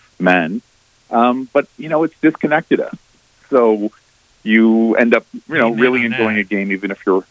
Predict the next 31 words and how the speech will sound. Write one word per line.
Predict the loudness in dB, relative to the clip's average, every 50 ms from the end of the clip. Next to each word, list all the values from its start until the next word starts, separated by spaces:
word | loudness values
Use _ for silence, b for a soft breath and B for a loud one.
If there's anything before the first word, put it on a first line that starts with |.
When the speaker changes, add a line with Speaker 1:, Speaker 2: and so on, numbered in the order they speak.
| _ _ _
Speaker 1:
playing | 0 2 2 2 0 -2 -4
online | -6 -6 -4 -4 -6 -6 -6
with | -6 -8 -6 -6
your | -8 -6
friends, | -2 -2 -2 0 -2 -4 -6 -10 -12 _ _ _ _ _ _ _ _ _ _
but | _ -4 -4 -2
you | -4 -2
don't | -2 -2 -4 -4
have | -10 -6 -4 -4 0
that | 0 -2 -2
social | -4 _ _ -2 -2 -2 -4 -6 -8 -8
experience. | -8 -10 -10 -8 -6 -6 -6 -8 -12 -6 _
So | 0 0
I | 0
think | 0 _ -2 -2 -2 -2 _ _ _ _ -16 _
board | -2 2 2 2 2 0 -2
games | -6 -4 -4 -4 -6 -8 -10
and | -14 -16 -16
card | -20 -6 -4 -2 -2 -2 -2 -4
games | -8 -8 -8 -8 -10 -14 _ _ _ _ _ _ _ _ _
are | -2 0 0
really | 0 0 0 2 2 2 2 2 -2
coming | -6 -8 -10 -8 -8 -8 -4
back | -2 0 0 -2 -4 -10 _ _ -16
in | -12 -10
the | -8 -4
last | -4 -2 -2 -2 -4
five | -6 _ -4 -4 -4 -4
to | -8
ten | -8 -8 -8 -6 -6
years. | -6 -8 -8